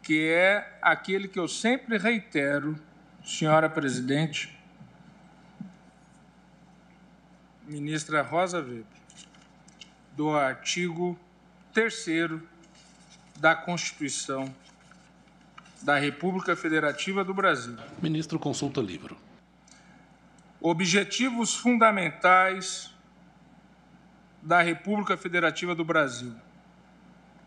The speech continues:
Speaker 1: construir uma sociedade livre, justa e solidária. Dois, garantir o desenvolvimento nacional. Três, erradicar a pobreza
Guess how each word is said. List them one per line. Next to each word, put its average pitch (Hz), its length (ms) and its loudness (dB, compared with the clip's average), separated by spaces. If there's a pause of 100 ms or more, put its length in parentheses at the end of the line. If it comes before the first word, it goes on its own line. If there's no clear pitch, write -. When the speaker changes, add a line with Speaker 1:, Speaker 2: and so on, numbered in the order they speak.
Speaker 1:
construir 196 640 2
uma 208 220 4
sociedade 143 1080 -2 (160)
livre, 165 580 2
justa 208 640 -2 (220)
e 143 60 -8
solidária. 131 720 -2 (840)
Dois, 156 540 0 (760)
garantir 196 600 2
o 214 60 -2
desenvolvimento 185 920 -2
nacional. 160 640 -2 (220)
Três, 175 560 0 (760)
erradicar 220 1040 6
a 214 100 4
pobreza 220 1000 0